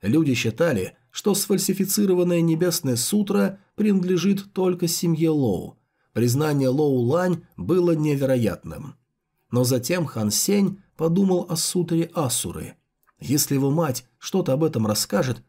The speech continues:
он будет очень рад. «Наша родословная уходит еще в те времена, когда мы были кем-то вроде межзвездных воров или пиратов», Лоу Лань продолжала говорить. Хан Сень одновременно был и рад, и шокирован.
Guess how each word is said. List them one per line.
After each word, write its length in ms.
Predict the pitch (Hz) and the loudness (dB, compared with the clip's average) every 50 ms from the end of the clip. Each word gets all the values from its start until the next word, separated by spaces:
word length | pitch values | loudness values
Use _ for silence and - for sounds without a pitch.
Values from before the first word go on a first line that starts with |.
| _ _ _ - | _ _ _ -4
он 240 | 123 143 170 165 160 | 0 0 2 2 2
будет 240 | 185 175 185 175 - | 2 0 0 -2 0
очень 340 | 165 165 160 - 196 185 170 | -2 0 0 2 2 2 2
рад. 320 | 190 196 156 - - - _ _ _ _ _ _ _ _ _ _ _ _ _ _ _ _ _ _ _ _ _ _ _ _ _ _ _ _ _ - | 2 0 -2 -4 -8 -12 _ _ _ _ _ _ _ _ _ _ _ _ _ _ _ _ _ _ _ _ _ _ _ _ _ _ _ _ _ -4
«Наша 400 | 120 151 170 165 160 - 151 151 | 0 0 0 0 0 0 0 0
родословная 880 | 151 147 139 - - - 202 196 170 135 127 117 110 107 104 - - _ _ | 2 0 0 -2 0 0 2 2 2 2 2 2 2 0 -2 -4 -10 _ _
уходит 440 | - 165 165 - 208 202 196 196 196 | -6 -6 -2 0 0 2 2 0 -2
еще 360 | - 185 175 - - - 190 | -2 -4 -4 -2 -2 -2 -2
в 80 | 175 - | -2 -2
те 220 | - - 202 175 | -2 -2 -2 0
времена, 560 | 156 139 135 131 139 170 208 220 190 - - _ _ _ - | 0 0 0 0 0 0 0 0 0 -2 -4 _ _ _ -6
когда 320 | - 175 165 165 170 190 | -4 -2 0 0 0 2
мы 140 | 190 190 185 | 2 2 2
были 220 | 170 190 185 180 170 | 2 2 2 0 0
кем-то 380 | - - 196 180 170 170 175 | 0 -2 -2 -2 0 0 0
вроде 460 | 160 170 180 170 160 180 175 165 170 - _ - | 0 2 2 2 2 2 2 0 -2 -6 _ -4
межзвездных 800 | 110 131 175 175 147 135 131 139 190 190 170 147 175 170 170 - | -2 -2 0 0 0 -2 -2 0 0 0 0 0 -2 -2 -2 -2
воров 440 | 156 165 175 202 208 180 139 - - _ _ _ - | -2 -2 0 2 2 0 0 -2 -6 _ _ _ -2
или 180 | 196 190 185 185 | 0 0 0 0
пиратов», 600 | 190 196 196 196 190 143 117 - 120 - - - _ _ _ _ _ - | 0 0 0 0 0 0 -2 -4 -8 -12 -14 -18 _ _ _ _ _ -2
Лоу 280 | 95 123 135 131 123 120 | 0 2 2 4 4 4
Лань 340 | 143 175 190 190 170 170 - _ _ | 2 2 2 0 -2 -4 -8 _ _
продолжала 560 | - 202 185 180 175 165 139 156 156 151 147 | -2 0 2 2 2 2 2 2 0 2 2
говорить. 540 | 147 143 143 143 135 113 90 - - - - _ _ _ _ _ | 0 0 0 2 2 0 0 -2 -6 -10 -12 _ _ _ _ _
Хан 260 | _ - 123 110 101 98 | _ -4 -2 0 0 0
Сень 360 | - - - 190 190 190 196 | 0 0 2 2 0 0 0
одновременно 800 | - 151 151 156 165 151 147 143 131 147 175 190 185 180 175 170 | -2 -2 0 0 0 0 2 2 0 0 0 0 2 2 2 2
был 240 | 143 156 175 180 165 | 2 2 0 0 0
и 140 | - 143 | -2 -2
рад, 340 | 135 123 123 147 165 165 - - | 0 0 0 0 -2 -2 -4 -6
и 100 | - 135 | -8 -6
шокирован. 760 | - - 165 165 - - 214 170 123 95 87 85 - - | -2 -2 -4 -4 -2 0 0 0 0 0 -2 -6 -8 -12